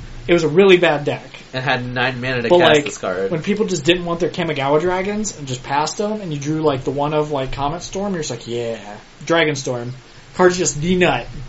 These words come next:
Speaker 1: Pay, like, nine mana to go tutor a five five out of your deck. And sealed, that's hot. That's
Speaker 2: All right,
Speaker 1: super
Speaker 2: man.
Speaker 1: hot.
Speaker 2: All right,
Speaker 1: Actually,
Speaker 2: well
Speaker 1: it is garbage.
Speaker 2: <laughs>
Speaker 1: That's a full on blown lie.
Speaker 2: All right, well, Cody will be going to Japan, uh, for the week before the Grand Prix,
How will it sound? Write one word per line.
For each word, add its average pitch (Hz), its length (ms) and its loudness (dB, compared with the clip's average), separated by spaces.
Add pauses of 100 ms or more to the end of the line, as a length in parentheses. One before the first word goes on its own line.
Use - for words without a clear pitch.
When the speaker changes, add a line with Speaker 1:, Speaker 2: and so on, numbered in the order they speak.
(220)
Speaker 1:
Pay, 175 200 4
like, 151 260 4
nine 160 300 2
mana 156 260 0
to 160 60 2
go 156 140 8
tutor 160 300 4
a 127 40 0
five 143 280 0
five 165 200 0
out 170 80 2
of 175 60 2
your 180 140 6
deck. 190 320 0 (1160)
And 139 100 -6
sealed, 185 420 4
that's 165 200 4
hot. 143 340 2 (420)
That's 170 180 2
Speaker 2:
All - 40 4
right, - 80 2
Speaker 1:
super 185 260 4
Speaker 2:
man. 113 40 2
Speaker 1:
hot. 131 300 -2 (180)
Speaker 2:
All 113 60 0
right, 107 320 -4
Speaker 1:
Actually, 139 260 6
Speaker 2:
well 131 80 4
Speaker 1:
it 131 60 2
is 131 100 -2
garbage. 120 420 -2
Speaker 2:
<laughs> - 40 -12
Speaker 1:
That's 180 800 6
a - 20 -2
full 143 260 0
on 123 200 2
blown 120 240 -2
lie. 113 200 -6
Speaker 2:
All 165 80 0
right, 156 160 4
well, 165 360 6
Cody 190 340 4
will 196 100 4
be 175 80 0
going 165 180 2
to 147 80 -4
Japan, 139 520 0
uh, 117 320 0
for 113 540 0
the 127 180 -8
week 135 160 -2
before 139 380 0
the 131 260 -4
Grand 127 240 -6
Prix, 101 120 -6